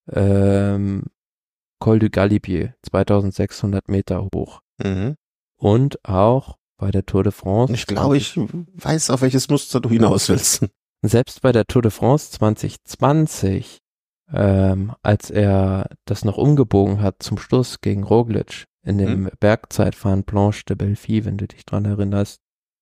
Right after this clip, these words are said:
Speaker 1: hat er auf der Etappe, da gab's eine ähnliche Etappe, die
Speaker 2: Am Tag
Speaker 1: ging
Speaker 2: davor?
Speaker 1: Nee, das war, warte, ich such's gerade.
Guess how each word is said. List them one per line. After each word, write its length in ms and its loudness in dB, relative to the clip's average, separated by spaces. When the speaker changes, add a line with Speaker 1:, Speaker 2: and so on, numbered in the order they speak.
Speaker 1:
hat 260 -2
er 160 4
auf 200 0
der 160 -2
Etappe, 340 -2
da 100 0
gab's 300 -6
eine 120 0
ähnliche 540 0
Etappe, 640 -2
die 640 0
Speaker 2:
Am 120 0
Tag 120 2
Speaker 1:
ging 80 0
Speaker 2:
davor? 380 2
Speaker 1:
Nee, 1300 2
das 320 -8
war, 800 0
warte, 260 -6
ich 160 -12
such's 320 -12
gerade. 420 -4